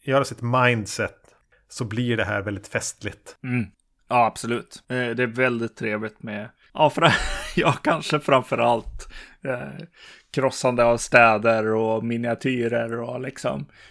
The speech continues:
Speaker 2: eh, han, eh, regissören gillar ju verkligen, eh, att slå sönder såna här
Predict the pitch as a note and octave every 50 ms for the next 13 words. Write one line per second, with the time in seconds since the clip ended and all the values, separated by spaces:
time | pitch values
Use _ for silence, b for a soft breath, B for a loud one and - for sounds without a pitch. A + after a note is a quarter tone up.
0 | b b _ - - - - _ _ - A#2 A#2 A#2+ A#2+ A#2+ A#2+ B2 B2 A#2+ -
1 | _ _ - B2+ B2 B2 B2 A#2+ A#2+ A#2+ B2 B2+ C3 C3 C3+ B2 C3 C3+ C3+ C3+
2 | B2+ - - B2 - - C#3 B2+ B2+ B2+ B2 A#2 A2+ A2+ A#2 A#2+ A#2+ A#2+ A#2+ A#2+
3 | B2 A#2+ A2 A2 A2 A2 - - A#2 A2+ A#2 B2 B2 - _ _ _ _ A3 D3
4 | B2 B2 - - - - A#2 A2+ - - - - - - E3 C3 A#2+ - - C3+
5 | B2+ B2 B2 A#2+ A#2+ A2+ - B2 A#2 A#2 A#2+